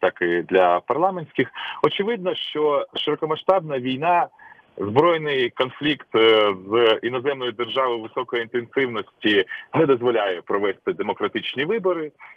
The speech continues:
І тому, що у нас відбувається обмеження, е, прав громадян, а вибори — це не просто виборчі дільниці, це в тому числі можливість реалізації прав громадян для того, щоб вибори були демократичними,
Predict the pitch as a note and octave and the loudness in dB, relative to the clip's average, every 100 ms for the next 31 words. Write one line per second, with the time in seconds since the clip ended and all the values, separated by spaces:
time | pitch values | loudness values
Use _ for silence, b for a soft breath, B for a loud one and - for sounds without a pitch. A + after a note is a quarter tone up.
0 | B - C3+ D3 D3 D3 C#3+ B2+ C#3 D#3 | B -4 0 2 2 4 4 2 0 -2
1 | - C3+ B2 B2+ B2+ _ F#2 A2 A2+ A#2+ | -2 -2 0 0 -2 _ -10 -6 0 2
2 | A#2+ G#2+ - G2+ G#2 A#2 G2 G2 G2 F#2+ | 2 -2 0 0 0 -4 -4 -6 -2 0
3 | F#2 - F2+ F2+ F2+ F2+ F#2 - _ - | -2 -6 0 4 6 4 2 -6 _ 2
4 | F#3 F3+ E3 F3 D#3 D3+ D#3 D3 - - | 2 2 -4 -4 -2 -2 -2 -4 -12 -2
5 | G2 G2 G2 G2 C3+ A#2 A#2 A2+ A#2+ A#2+ | 0 2 2 0 0 0 0 0 -2 0
6 | D3 D#3+ - A#2+ G#2+ G#2+ G#2 F#2+ G#2 G#2 | 2 0 0 0 0 -2 -6 -8 -6 -6
7 | A#2 D#3+ - G2+ B2 - C3 B2 - - | -4 -8 -6 -4 -4 -2 -4 -6 -10 -8
8 | G#2 G2+ A#2+ G#2 - G2 G2 F#2+ G#2+ - | -6 -4 -6 -8 -4 -2 -2 -2 -2 -4
9 | - F#2+ F#2 F2+ B B B - A#2 G#2 | -4 2 2 0 B B B 0 2 0
10 | F#2+ G2+ G#2 B2+ E3 A2 G#2 A#2 G#2 F#2+ | -2 -4 -2 -2 -4 -4 -2 -2 -4 -6
11 | G2 G#2+ G2 F#2+ F#2+ G2 G2 G#2 G#2+ - | -6 -2 -2 -2 -4 -4 -6 -4 -4 -4
12 | - - F#2+ F#2+ | -8 -8 -4 -4